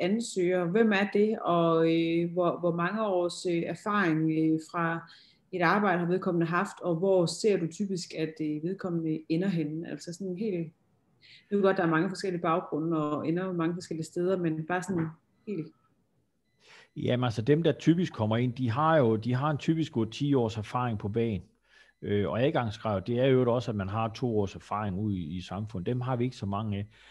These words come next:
Speaker 2: Men typisk, når de har, de har, de har haft de der fem, otte, ti års erfaring, så begynder de også at sige, at, jamen, den viden, jeg egentlig fik, dengang jeg læste, den er måske ved at være lidt tynd, eller den skal i hvert fald opgraderes, ikke?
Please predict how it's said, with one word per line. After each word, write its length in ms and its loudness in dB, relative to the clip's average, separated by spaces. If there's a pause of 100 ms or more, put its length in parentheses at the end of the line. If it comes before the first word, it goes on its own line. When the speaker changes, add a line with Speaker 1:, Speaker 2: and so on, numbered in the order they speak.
(160)
Speaker 2:
Men 100 -8
typisk, 340 0
når 80 0
de 120 0
har, 420 2
de 160 -4
har, 280 -6
de 60 -2
har 60 0
haft 200 -4
de 60 -2
der 220 0
fem, 320 0
otte, 220 2
ti 220 -4
års 240 -2
erfaring, 460 -4 (400)
så 140 -4
begynder 280 4
de 100 6
også 180 2
at 60 -6
sige, 260 4
at, 60 4
jamen, 280 2
den 200 4
viden, 240 4
jeg 100 2
egentlig 260 0
fik, 220 -2
dengang 360 -2
jeg 100 2
læste, 380 0
den 120 0
er 40 0
måske 420 -2
ved 100 0
at 120 -2
være 160 2
lidt 200 -4
tynd, 340 2
eller 180 -2
den 120 -2
skal 140 -4
i 20 0
hvert 160 -2
fald 140 -4
opgraderes, 540 -4
ikke? 140 -8